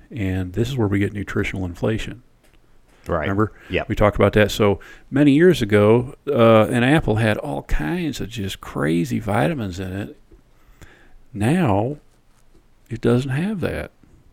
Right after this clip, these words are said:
Speaker 1: The soils deplete. So our bodies are the same way. Our soil, that would be like the food that we eat. You know, bacteria are kinda like party animals. There's a party,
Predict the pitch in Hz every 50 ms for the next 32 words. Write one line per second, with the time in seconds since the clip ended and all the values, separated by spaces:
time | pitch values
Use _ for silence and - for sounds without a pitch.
0 | _ _ - - - - - 151 143 135 131 117 - - 113 - - 180 175 135
1 | - - - 127 120 113 113 117 147 170 185 160 139 113 113 104 101 92 - -
2 | 127 110 110 110 131 147 143 107 - - - - - - - - - - - -
3 | - 113 101 95 - - 131 127 117 98 87 87 98 117 131 123 107 107 113 110
4 | 110 104 98 95 92 90 90 87 - - - - - - 123 123 123 120 131 -
5 | 131 113 104 101 95 90 87 87 - - - - - - - _ _ _ - _
6 | _ _ _ _ - _ - _ _ _ _ - 120 117 113 110 107 98 101 104
7 | 104 104 101 - - - 139 139 131 113 101 - - 113 107 104 98 95 90 -
8 | - - 113 120 113 104 92 90 85 85 87 85 - - - - - - - -
9 | - _ _ _ _ _ _ _ _ - _ _ - - - - - - _ -
10 | - 110 101 92 - - 131 135 139 127 104 98 101 113